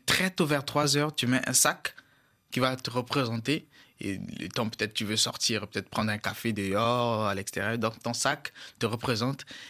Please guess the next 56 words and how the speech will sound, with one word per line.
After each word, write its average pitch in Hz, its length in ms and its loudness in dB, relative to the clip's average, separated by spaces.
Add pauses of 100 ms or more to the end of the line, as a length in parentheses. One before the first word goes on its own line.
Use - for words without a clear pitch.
(120)
Et 113 120 0
là, 117 180 2
vers 113 240 -2
trois 131 320 0
heures, 123 120 2
six, 131 300 4
six 139 360 6
heures, 135 160 2
quand 127 100 0
tu 113 140 -2
vas 113 160 4
arriver, 113 260 0
tu - 80 -8
vas 120 80 2
voir 120 220 0
que 110 80 0
tous 110 260 -2
les 160 160 6
gens 151 140 2
ont - 20 2
déjà 127 240 0
récupéré. 117 440 -2
Il - 20 -2
y 107 60 -2
a 98 40 -2
des, 98 220 -6
des 107 140 -6
sacs, - 260 2
des - 100 -4
cahiers, 143 580 2
des 101 120 -2
trucs 139 240 -4 (320)
qui 135 100 4
nous 135 120 6
représentent 123 540 0
dans 113 100 2
la 104 100 0
salle 110 180 0
de 98 80 -4
classe. - 320 -4 (560)
Et 101 280 0
au - 80 -2
fur 120 260 0
et - 20 2
à 117 80 2
mesure, 110 460 -2
Aaron, 104 260 -2
maintenant, 107 580 0
en, 95 280 -6 (320)
étant 113 280 -4
au 107 60 0
campus, 110 440 -2
il 104 40 0
a 95 80 -2
commencé 101 540 -2
à, 92 200 -4